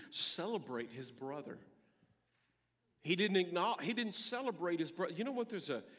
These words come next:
how many of you have ever argued over the front seat? No argument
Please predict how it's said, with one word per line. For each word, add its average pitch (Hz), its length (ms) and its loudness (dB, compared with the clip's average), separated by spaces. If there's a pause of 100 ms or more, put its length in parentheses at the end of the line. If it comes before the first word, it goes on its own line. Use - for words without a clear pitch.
(460)
how 254 280 -6
many 247 240 0
of 131 180 -2
you 160 220 0
have 117 160 0 (240)
ever 139 260 -4
argued 135 420 -4
over 120 160 -4
the 110 80 -6
front 120 360 -8
seat? - 440 -8 (1800)
No 143 200 0
argument 165 480 -2